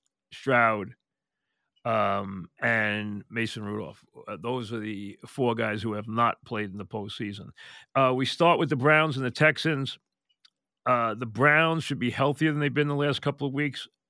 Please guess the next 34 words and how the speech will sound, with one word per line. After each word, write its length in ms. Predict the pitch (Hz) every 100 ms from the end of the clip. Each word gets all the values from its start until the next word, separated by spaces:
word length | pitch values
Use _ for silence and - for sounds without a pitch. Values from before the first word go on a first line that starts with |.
| _ _ _ _ _ _ -
I 60 |
think 200 | 117 120
Cooper 220 | - 147
will 140 | 135 131
be 100 | 127
back. 340 | 127 131 135 _ _ _
Flacco 380 | - 120 - 123
to 60 |
Cooper's 340 | 110 135 113 110
been 180 | 104 107
lethal. 380 | 139 139 127 - _ _ _ _ _ _ _ _ _ _ _ -
Flacco, 720 | - 170 185 180 170 175 180 -
a 80 | 131
guy 300 | 120 135 143
who 240 | 131 135
has 300 | 117 113 98 - _ -
a 60 |
lot 280 | 104 101 127
of 100 | 151
postseason 580 | 147 151 - 156 135 151
experience, 680 | 139 - 135 143 135 135 - -
has 180 | 104 90
won 240 | 107 139
a 60 | 143
Super 300 | - 143 143
Bowl, 440 | 143 143 135 131 - -
has 160 | 110 98
had 220 | 123 120
a, 300 | 117 110 - - _ _ _ _
he 100 | 143
had 100 | 123
a 40 |
great 460 | 92 95 113 160 156
run 340 | 127 113 98